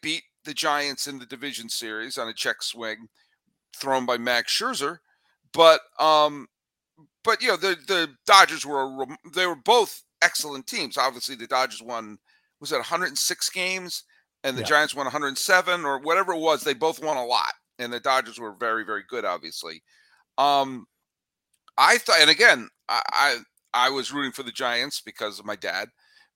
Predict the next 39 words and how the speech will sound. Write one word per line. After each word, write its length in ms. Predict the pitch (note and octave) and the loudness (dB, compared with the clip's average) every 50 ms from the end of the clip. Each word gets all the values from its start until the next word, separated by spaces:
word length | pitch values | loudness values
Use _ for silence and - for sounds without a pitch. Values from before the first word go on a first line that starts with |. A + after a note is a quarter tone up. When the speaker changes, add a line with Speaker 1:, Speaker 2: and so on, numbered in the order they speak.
| _ - | _ -2
Speaker 1:
but, 280 | C#3 C#3 C3+ C3+ B2+ | 0 2 2 2 2
uh, 380 | C3+ C3 C3 B2+ B2 A#2+ A2 - _ - | 0 0 2 2 2 0 0 -2 _ 0
I 160 | A#2+ C3 D#3 | 2 4 4
was 220 | G#3+ A#3 F#3 - - | 4 2 0 0 2
stunned 600 | - - - - - A#3 C4+ C4+ G#3 D#3 C#3 A#2+ | 2 2 2 4 4 6 6 6 4 2 -2 -4
that 160 | C#3+ C3 - | -4 -4 -6
the 80 | - C3+ | -8 -8
Giants 380 | A2 - D#3 C3+ C3 B2 - - | -4 -2 0 0 0 -2 -4 -4
were 120 | C3 B2+ | -4 -6
able 120 | A#2+ A#2 | -6 -6
to 80 | A2+ A2+ _ - | -10 -14 _ -8
pull 220 | - B2+ B2 A#2+ | -6 -6 -4 -4
it 80 | A2+ G#2+ | -4 -4
off 480 | G2+ G2 F#2+ F#2+ - - - - - _ _ _ _ _ _ _ _ - | -4 -4 -6 -8 -10 -14 -18 -20 -20 _ _ _ _ _ _ _ _ -6
over 200 | C3 A#2 B2 - | -4 -2 -2 -2
a 60 | A2 | -2
hundred 200 | B2 C#3 B2 A2+ | -2 -2 -4 -4
and 100 | A2+ - | -6 -6
sixty-two 420 | - B2 - - A#2+ - - B2 A2 | -8 -6 -8 -8 -8 -10 -12 -10 -6
games. 380 | C#3+ D3+ D3 C3 A#2 A#2 - - _ _ - - _ _ - | -4 -4 -4 -4 -6 -10 -12 -16 _ _ -20 -20 _ _ -2
And 260 | F#3+ G3 F#3+ F3+ E3+ - - _ - | 2 4 4 2 2 -2 -10 _ 0
I 240 | - F3+ A3+ A3+ A3 | 4 6 6 6 6
like 360 | G3+ G3 G3+ G#3+ G#3 - - | 4 4 4 4 2 -2 -6
this 240 | - G#3 G#3 - - | -4 -4 -2 -2 2
Diamondbacks 760 | - F3+ D#3+ F#3+ G3 G3 F3 - E3 C#3+ C3 - - - - | 6 8 8 8 6 2 0 4 4 4 4 2 -2 -6 -6
team 240 | D3+ D3+ C#3 C#3 B2 - | -6 -6 -6 -6 -2 2
better 240 | D3+ D#3 D#3 E3 E3 | 4 4 4 4 2
than 140 | C3 D3 C#3 | 0 0 0
I 100 | C#3 C3+ | 0 0
like 320 | B2 C3 C3+ C#3 - - | 0 0 -2 -2 -2 -2
that 200 | - B2+ A#2 - | -4 -4 -4 -4
Giants 480 | - - A#2 A2+ A2+ G#2 F#2 D#2+ - - | -4 -4 -4 -4 -4 -8 -10 -12 -14 -16
team 200 | - - - _ _ _ _ _ _ _ _ _ _ _ _ _ | -16 -16 -20 _ _ _ _ _ _ _ _ _ _ _ _ _
in 120 | - C3 B2+ | -12 -10 -8
terms 260 | - - C#3+ C#3+ F#3 | -6 -6 0 4 6
of 0 | |
Speaker 2:
Yeah. 160 | G3 F#3+ F#3 | 6 6 6
Speaker 1:
the 60 | E3+ | 4
talent 360 | B2+ - - A2+ A2 G#2+ F#2+ | 0 -4 -4 -4 -4 -4 -6